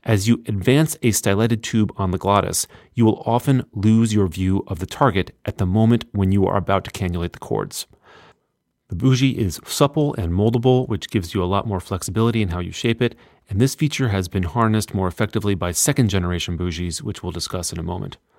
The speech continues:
You are much less likely to accidentally place the bougie into the esophagus because you can generally see very clearly the bougie pass between the cords, unlike an endotracheal tube, which again blocks your view, so you could easily advance through the wrong aperture.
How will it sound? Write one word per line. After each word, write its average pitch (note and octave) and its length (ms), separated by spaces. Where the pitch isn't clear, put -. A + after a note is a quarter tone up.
You A#2+ 120
are A2+ 80
much C3 300
less C#3 180
likely A#2 280
to - 240
accidentally G#2+ 580
place - 320
the G2+ 100
bougie G2+ 480
into G2+ 200
the F#2+ 120
esophagus F#2 600
because F#2 420
you A2+ 140
can F#2 200
generally F#2+ 340
see - 280
very F2+ 200
clearly A#2 400
the F#2 100
bougie G2+ 280
pass F2+ 240
between - 260
the D#2+ 60
cords, F#2 460
unlike F2 360
an G#2 80
endotracheal F#2 480
tube, F2 280
which - 200
again G#2 300
blocks G2+ 340
your F#2 100
view, F#2 380
so F2 160
you F2+ 160
could F#2+ 240
easily B2 440
advance F#2+ 420
through G2 200
the E2+ 80
wrong D#2+ 260
aperture. G2 480